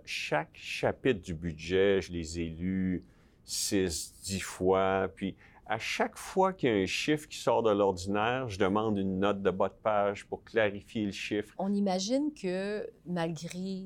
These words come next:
Speaker 2: les chiffres, la tâche qui est quand même ardue, on peut pas perdre de vue les gens pour qui on travaille,
Speaker 1: Bien sûr.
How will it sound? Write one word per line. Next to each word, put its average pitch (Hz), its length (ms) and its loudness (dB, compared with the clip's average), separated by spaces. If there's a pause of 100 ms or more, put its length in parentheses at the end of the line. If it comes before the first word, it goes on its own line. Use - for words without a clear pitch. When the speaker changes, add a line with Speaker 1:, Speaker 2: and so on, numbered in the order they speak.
Speaker 2:
les 160 200 -4
chiffres, - 760 -8 (1000)
la 160 360 2
tâche 175 580 -2 (200)
qui - 140 -6
est 156 80 -2
quand 160 180 -4
même 170 300 0
ardue, 160 580 -4 (260)
on 170 100 0
peut 190 160 -2
pas 220 160 -2
perdre 202 360 -4
de 160 120 -4
vue 156 440 -6 (400)
les 170 140 4
gens 190 240 -2
pour - 220 -8
qui 185 180 -6
on 160 80 -6
travaille, 143 460 -6
Speaker 1:
Bien - 100 -4
sûr. 101 260 -6